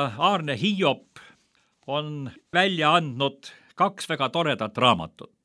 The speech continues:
Üks on Vene religioonifilosoofia lühiülivaade ja teine on Venemaa ja õigeusk. Tuhandeaastane Vene ortodoksia. Need raamatud on suurepärased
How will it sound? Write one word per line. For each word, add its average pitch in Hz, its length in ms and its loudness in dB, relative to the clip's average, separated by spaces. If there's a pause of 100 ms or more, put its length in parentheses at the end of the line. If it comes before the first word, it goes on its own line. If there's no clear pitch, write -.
(720)
Üks 233 280 -2
on 165 160 2
Vene 226 260 2
religioonifilosoofia 165 1500 -2
lühiülivaade 160 1040 -2 (280)
ja 127 100 -6
teine 175 380 0
on 135 160 -2
Venemaa 139 600 -2 (220)
ja 131 120 0
õigeusk. 104 800 -4 (500)
Tuhandeaastane 143 1120 2 (280)
Vene 147 440 0
ortodoksia. 104 960 -8 (500)
Need 208 200 -4
raamatud 196 500 2
on 165 140 -2
suurepärased 175 1080 -2